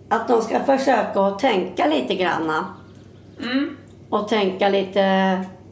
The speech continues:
Speaker 1: annorlunda vad som händer under sommaren.
Speaker 2: Mm.
Speaker 1: Sitta och måla till exempel.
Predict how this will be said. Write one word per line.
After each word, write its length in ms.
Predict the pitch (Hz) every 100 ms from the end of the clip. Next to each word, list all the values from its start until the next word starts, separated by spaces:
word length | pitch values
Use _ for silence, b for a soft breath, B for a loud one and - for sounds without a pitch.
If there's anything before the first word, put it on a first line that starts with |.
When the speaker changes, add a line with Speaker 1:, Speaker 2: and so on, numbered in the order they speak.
| - - -
Speaker 1:
annorlunda 760 | 226 214 196 190 180 240 247 196
vad 220 | 190 185
som 120 | 214
händer 300 | 185 180 180 175
under 160 | 170
sommaren. 640 | 165 190 170 220 269 - - - - - - - - - - - - -
Speaker 2:
Mm. 420 | 220 240 262 294 - - -
Speaker 1:
Sitta 420 | - 254 - 208 170
och 120 | 196
måla 360 | 233 185 190 202
till 240 | 226 254
exempel. 680 | 247 180 135 139 - 147